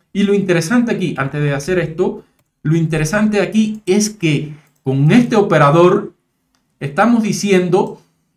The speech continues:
es un S T R repeat. Estamos repitiendo esa cadena. ¿Cuál cadena? X. Por lo tanto, lo que estamos haciendo es repitiendo la X,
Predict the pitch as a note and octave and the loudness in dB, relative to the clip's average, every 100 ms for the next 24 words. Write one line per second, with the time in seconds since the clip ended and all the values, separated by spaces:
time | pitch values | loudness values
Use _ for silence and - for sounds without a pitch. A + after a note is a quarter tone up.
0 | _ F3+ G#3 G#3 F3+ F3+ F3+ F3+ D3+ D3+ | _ 0 0 0 -4 -2 -2 -2 -2 2
1 | F3 F#3+ G3+ - C3+ D3 D3 G#3+ - - | 4 4 2 -2 -2 -2 2 2 0 -6
2 | - - - F3+ F#3+ G3 C#3+ D3 G3+ G#3 | -16 -14 -4 0 0 0 -4 -2 -2 -2
3 | D3 D3 E3 D#3 F3 F3 _ _ - F3 | -4 -2 -2 -2 -4 -6 _ _ -10 -8
4 | E3+ D3 C3+ A#2+ G#2+ - _ - F#3 F3+ | -8 -6 -4 -4 -6 -10 _ -2 0 2
5 | E3+ F#3 A3 A#3+ A#3+ - _ _ _ _ | 2 2 0 0 -6 -16 _ _ _ _
6 | - D3+ D3 D3 - - _ _ _ _ | -6 -4 -4 -6 -14 -20 _ _ _ _
7 | _ A#2+ B2+ F3 G#3+ G#3 G3+ C#3 B2+ C3 | _ -8 -4 0 2 4 2 0 -4 -8
8 | - E3 E3+ D#3 D#3 E3+ D#3+ E3 D#3+ - | -8 -6 -6 -6 -6 -6 -4 -4 -6 -10
9 | _ _ _ _ _ _ _ - E3+ B3 | _ _ _ _ _ _ _ -8 0 0
10 | G3+ - F3+ F3 D#3 E3 E3 _ C#3 C3 | 0 -2 0 0 2 -2 -6 _ -4 0
11 | D3+ F#3 F#3+ - E3+ - | 2 4 2 -2 -12 -14